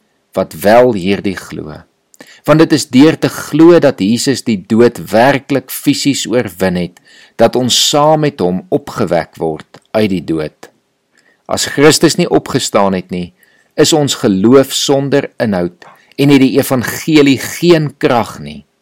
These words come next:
Ek lees graag hoe Paulus hierdie verduidelik in sy eerste brief aan Korinte, hoofstuk vyftien vanaf vers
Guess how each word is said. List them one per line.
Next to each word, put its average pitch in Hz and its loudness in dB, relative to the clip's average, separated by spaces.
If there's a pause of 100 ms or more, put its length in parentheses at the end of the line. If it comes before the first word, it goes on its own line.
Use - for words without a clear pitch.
(760)
Ek 165 0
lees 180 4
graag 160 0
hoe 120 -4
Paulus 120 2
hierdie 104 -2
verduidelik 90 -4 (360)
in 120 -6
sy 139 2
eerste 147 0
brief 107 -4
aan 101 -4
Korinte, 90 -6 (500)
hoofstuk 104 -2
vyftien 131 -2
vanaf 98 -2
vers 92 0